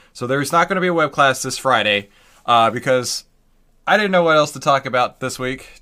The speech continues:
Didn't have anything that was floating my boat, but I'm super stoked that you guys had some ideas.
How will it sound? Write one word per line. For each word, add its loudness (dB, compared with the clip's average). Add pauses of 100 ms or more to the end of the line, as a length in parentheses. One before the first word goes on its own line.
Didn't -6
have 0
anything -8
that -4
was -6
floating -6
my 0
boat, -2
but -4
I'm 0
super -6
stoked -8
that -12
you -4
guys -2
had -4
some -12
ideas. -14